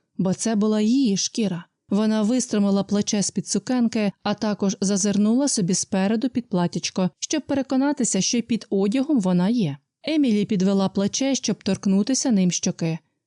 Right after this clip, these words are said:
Цей дотик обличчя до оголеного плеча, яке стирчало з платячка, був таким приємним, наче її з ніжністю торкнувся якийсь дуже близький друг.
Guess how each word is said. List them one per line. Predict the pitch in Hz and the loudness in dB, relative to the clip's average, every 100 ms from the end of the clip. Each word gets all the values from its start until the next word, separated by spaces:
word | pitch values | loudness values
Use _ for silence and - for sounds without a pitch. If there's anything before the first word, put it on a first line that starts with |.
| _ | _
Цей | - 247 | -4 0
дотик | 214 220 247 208 185 | 2 2 0 -2 -2
обличчя | 185 175 208 202 208 | 0 0 0 0 -2
до | 165 180 | 0 -2
оголеного | - 190 247 269 220 196 180 | 0 0 2 2 4 4 2
плеча, | 180 180 - 226 180 - | 0 0 0 -2 -2 -2
яке | 202 196 202 | -4 -2 -2
стирчало | - 220 - 208 180 175 | -2 -4 -2 0 2 0
з | - | -2
платячка, | 214 220 - - - 190 175 _ | -2 -2 -2 -6 -2 -4 -4 _
був | 196 196 190 | 0 2 2
таким | 202 - 185 | 0 0 2
приємним, | 180 180 233 226 196 190 - _ - | 2 0 2 2 2 2 -2 _ -2
наче | 226 233 - 226 | 0 0 0 2
її | 214 208 220 247 208 | 2 4 4 2 2
з | 175 | 2
ніжністю | 208 247 233 233 208 220 | 2 2 2 2 0 -2
торкнувся | 214 208 - 202 196 208 | -2 -2 0 2 2 2
якийсь | 190 190 208 190 | 0 0 0 0
дуже | - 185 220 285 | 0 0 2 2
близький | 226 196 - 190 | 2 0 0 0
друг. | 175 185 175 - | 0 0 0 -4